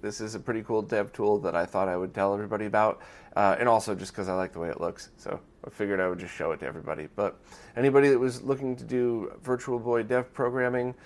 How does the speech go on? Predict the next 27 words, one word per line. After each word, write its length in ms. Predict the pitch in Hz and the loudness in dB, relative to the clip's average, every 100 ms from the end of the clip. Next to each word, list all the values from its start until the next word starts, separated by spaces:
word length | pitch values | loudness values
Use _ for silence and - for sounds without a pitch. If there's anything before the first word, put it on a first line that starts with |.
| - - | -20 -8
check 180 | 123 117 | -4 2
out 160 | 117 | 4
the 80 | 110 | 4
link, 420 | 107 147 151 - - | 0 0 -2 -8 -8
and 160 | 113 | -6
if 100 | 104 | -6
you're 100 | 101 | -2
waiting 280 | 117 120 120 | 0 0 0
for 220 | 113 113 | -4 -6
the 100 | 107 | -6
flash 320 | 101 127 123 - | 2 4 4 2
cart, 340 | 123 123 - - | 2 2 0 -4
I 140 | 101 | -2
will 160 | 98 101 | 0 0
let 240 | 104 - | -2 -4
people 240 | 117 104 | -10 -6
know 140 | 104 117 | -2 0
about 260 | 110 107 | 0 -2
that 300 | 101 110 - | 0 -2 -2
as 40 | - | -6
soon 220 | 98 95 | -6 -6
as 100 | 95 | -6
there's 220 | 87 90 | -10 -10
any 220 | 107 95 92 | -6 -6 -6
info 320 | 92 80 87 | -6 -6 -4
at 80 | 78 | -4
all. 180 | - | -8